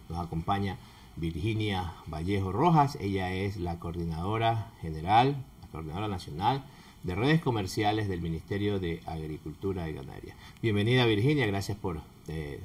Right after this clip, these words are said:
hacer un espacio en tu agenda para podernos atender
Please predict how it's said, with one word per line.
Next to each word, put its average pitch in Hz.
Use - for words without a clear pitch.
hacer 98
un 98
espacio 117
en 95
tu 85
agenda 120
para 87
podernos 87
atender 90